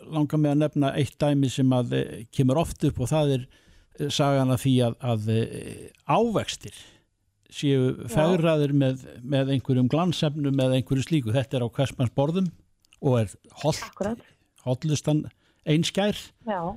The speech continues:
Speaker 1: eftir því sem
Speaker 2: Já.
Speaker 1: eru fallegri og glansandi, þeim mun kræsilegri eru þeir. En
Speaker 2: Já.
Speaker 1: er, er eitthvað, eitthvað af slíkum efnum sem að er, ég er ekki að segja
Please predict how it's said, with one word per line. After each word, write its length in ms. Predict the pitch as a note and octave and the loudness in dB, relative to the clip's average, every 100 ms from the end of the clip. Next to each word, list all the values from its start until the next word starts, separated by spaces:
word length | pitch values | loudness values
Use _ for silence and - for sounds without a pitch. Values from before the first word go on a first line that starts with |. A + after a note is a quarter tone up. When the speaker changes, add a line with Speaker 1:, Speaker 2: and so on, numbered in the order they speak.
| - | -4
Speaker 1:
eftir 280 | C#3 - C3+ | -4 0 0
því 80 | |
sem 160 | B2 C3 | 2 4
Speaker 2:
Já. 100 | C3 | 4
Speaker 1:
eru 340 | B2 A#2 A#2 | 4 2 0
fallegri 680 | A#2 - - C#3+ E3 E3 D#3+ | -2 -6 -2 -2 0 2 2
og 80 | C#3+ | 2
glansandi, 460 | C3 C3+ B2 D3 D#3+ | 2 0 0 -2 0
þeim 160 | D#3 C#3 | 0 2
mun 200 | C3 B2 _ _ _ - | 0 -2 _ _ _ -2
kræsilegri 920 | - D3 D3+ F3+ - D#3+ D3 C#3 C#3 | 2 2 2 2 2 2 2 4 2
eru 180 | C3+ A#2+ | 2 2
þeir. 280 | C#3 - - _ _ _ _ - - _ _ | 0 -6 -14 _ _ _ _ -20 -20 _ _
En 200 | D3+ C#3+ A#3 | -2 0 -2
Speaker 2:
Já. 200 | A3+ F#3+ F#3 G#3 - | -6 -4 -4 -6 -6
Speaker 1:
er, 180 | F#3 F3+ F#3+ | -2 -2 0
er 140 | F#3 | 0
eitthvað, 420 | G3+ - F3+ D#3+ - - C#3 - - - | 0 0 -2 -2 -8 -14 -14 -14 -16 -10
eitthvað 300 | D#3 D#3+ F#3+ | -4 -2 0
af 80 | E3 | 0
slíkum 460 | - G#3 A3+ - F#3+ | 0 -2 -2 0 0
efnum 360 | G3+ - F#3+ | 0 0 2
sem 200 | D#3+ F3 | 2 2
að 180 | E3 E3+ | 2 2
er, 200 | E3+ D#3+ C#3+ - | 0 0 -2 -6
ég 240 | - C3 | -2 0
er 40 | G#2+ | 0
ekki 140 | G#2 | -2
að 160 | A2+ - | -4 -2
segja 200 | G#2 | -2